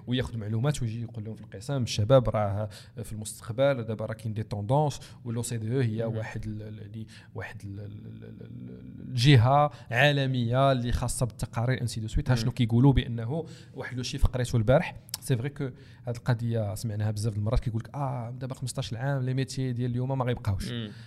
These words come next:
Speaker 1: ولكن نعطيك واحد لو شيفر اكزاكت: ستة وثمانين في المية ديال لي ميتيي ديال دوميل تخونت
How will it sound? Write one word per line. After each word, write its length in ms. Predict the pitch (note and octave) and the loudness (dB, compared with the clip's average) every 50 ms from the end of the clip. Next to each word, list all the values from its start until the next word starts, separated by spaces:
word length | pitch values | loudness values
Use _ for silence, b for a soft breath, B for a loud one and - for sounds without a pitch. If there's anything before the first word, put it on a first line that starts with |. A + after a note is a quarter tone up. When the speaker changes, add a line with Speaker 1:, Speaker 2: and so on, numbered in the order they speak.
| B B - - - - - | B B -20 -20 -18 -4 2
Speaker 1:
ولكن 280 | A#2+ B2+ B2+ - C#3 | 2 2 4 4 4
نعطيك 240 | B2 A#2+ - - - | 4 4 0 -4 -8
واحد 140 | - - - | -8 -6 -4
لو 60 | B2+ | -4
شيفر 300 | A#2 - - A2+ - - - | -4 -4 -4 -6 -6 2 4
اكزاكت: 480 | E3 C3+ A2+ - A2+ G#2 - - - - - - - - - b b b b b b b b b | 4 4 4 0 -2 -6 -6 -12 -16 -18 -18 -20 -20 -20 -20 b b b b b b b b b
ستة 420 | - - - - - - - G3+ | -12 -10 -10 -10 -10 0 4 4
وثمانين 400 | A#3 - - D#3+ D3+ D3 C#3+ C3+ | 4 6 4 4 4 4 4 2
في 100 | A#2+ A#2 | 2 0
المية 280 | A#2 A2 A2 G2+ F2+ G2+ - - | 0 0 0 -2 -4 -6 -8 -6
ديال 180 | A2 A2 A#2 A#2+ | -2 0 0 0
لي 160 | B2 C3 C3+ | 2 2 4
ميتيي 300 | C#3 C3+ C3 - - A#2+ | 4 2 2 0 -2 -2
ديال 200 | A2 A2 A2+ G#2 | 0 0 0 2
دوميل 260 | G#2+ G#2 G2+ G#2 G2+ | 2 2 2 2 0
تخونت 360 | - - - - C#4 - - | 0 0 2 2 0 0 -4